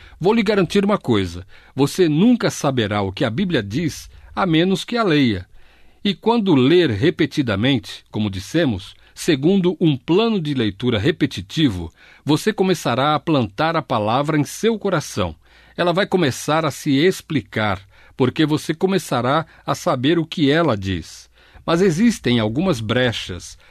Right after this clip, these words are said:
para a compreensão do que ela significa e do que diz,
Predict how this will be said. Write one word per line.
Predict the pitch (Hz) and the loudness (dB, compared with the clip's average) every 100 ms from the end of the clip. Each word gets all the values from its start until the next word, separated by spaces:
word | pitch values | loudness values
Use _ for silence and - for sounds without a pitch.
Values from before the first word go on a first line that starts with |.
| - | -6
para | 127 135 | -2 0
a | 127 | -2
compreensão | - 190 165 143 104 92 - 143 101 - - 143 | 0 0 2 0 0 -4 -2 -2 -2 -6 -12 -4
do | 170 | -4
que | - 143 | 0 0
ela | 117 | 0
significa | - 214 180 139 95 135 151 - 180 - - - | -2 -4 0 0 0 0 0 0 -4 -4 -12 -4
e | 185 | 0
do | 196 | 0
que | 240 | 0
diz, | 156 127 113 - | 0 2 0 -2